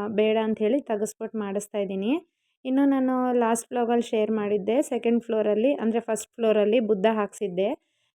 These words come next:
So ಇವಾಗ ಇದು ಸೆಕೆಂಡ್ ಫ್ಲೋರಲ್ಲಿ ಹಾರ್ಸ್ ಹಾಕ್ಸ್ತೀನಿ. ಇದು actually ನಾನಿರೋದು ಅಂತ. So ನಾನ್ ಹಾಕಿಸ್ಕೊಂಡಿರೋದು ಈ ಥರ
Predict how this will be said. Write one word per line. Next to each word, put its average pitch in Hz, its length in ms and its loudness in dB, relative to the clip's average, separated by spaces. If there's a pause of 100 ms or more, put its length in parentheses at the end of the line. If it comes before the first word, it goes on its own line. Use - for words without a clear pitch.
So 277 120 2
ಇವಾಗ 277 220 2
ಇದು 277 220 2
ಸೆಕೆಂಡ್ 233 420 -2
ಫ್ಲೋರಲ್ಲಿ 226 420 2
ಹಾರ್ಸ್ 208 420 0
ಹಾಕ್ಸ್ತೀನಿ. 220 560 -2
ಇದು 220 180 0
actually 220 340 -2
ನಾನಿರೋದು 196 920 -4
ಅಂತ. 185 200 -6 (1120)
So 254 200 -2
ನಾನ್ 247 260 2
ಹಾಕಿಸ್ಕೊಂಡಿರೋದು 233 760 0
ಈ 233 140 2
ಥರ 214 180 -4